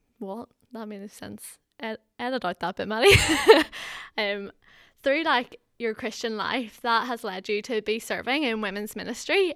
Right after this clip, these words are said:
Um, so this is, we're gonna talk a bit more about that today. So, um, Joy, you're very involved in women's ministry in our church family. So you organise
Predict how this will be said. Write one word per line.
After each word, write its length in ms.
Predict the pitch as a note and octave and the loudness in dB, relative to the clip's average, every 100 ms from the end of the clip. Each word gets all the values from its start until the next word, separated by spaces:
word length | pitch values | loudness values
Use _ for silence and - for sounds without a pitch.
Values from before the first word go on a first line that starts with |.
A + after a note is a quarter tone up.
| - | -4
Um, 400 | A3 F#3+ G3 G3+ - | -4 -4 -6 -10 -12
so 180 | A#3 A3 | -4 -4
this 220 | B3+ - | -4 -4
is, 140 | A3 - | -6 -6
we're 100 | A#3 | -10
gonna 160 | A3+ G#3+ | -6 -6
talk 200 | A3 G#3+ | -8 -10
a 40 | |
bit 160 | G#3 G3+ | -10 -10
more 140 | G3 | -12
about 220 | G3 G#3+ - | -10 -10 -6
that 240 | G#3 G#3+ _ | -6 -6 _
today. 480 | B3+ G#3+ - C4+ A#3+ | -4 -2 0 0 0
So, 240 | - C#4 C4+ - - - - | -4 -4 -4 -12 -20 -20 -6
um, 440 | B3+ B3 B3 B3 - _ _ _ _ _ | -2 0 0 -4 -10 _ _ _ _ _
Joy, 180 | - D4 | -2 -2
you're 320 | D4+ A#3 E4 | -2 -2 -2
very 220 | F4+ A#3+ | 0 0
involved 320 | A#3 G#3 G3 A3 | 0 -2 -4 -6
in 140 | A3 | -4
women's 360 | A3 A3+ A#3+ - | -4 -4 -6 -6
ministry 480 | A#3 - A#3+ A#3+ | -8 -4 -2 -2
in 120 | A3 A3 | -2 -4
our 120 | A3 | -4
church 300 | - G#3+ - | -4 -8 -6
family. 540 | - - A3+ C#4+ B3 - _ _ _ _ - | -6 -4 0 0 -2 -6 _ _ _ _ -12
So 120 | - | -4
you 180 | A#3+ A#3 | -4 -2
organise 580 | G#3+ G#3 A3+ G3+ G#3 | -4 -6 -6 -4 -6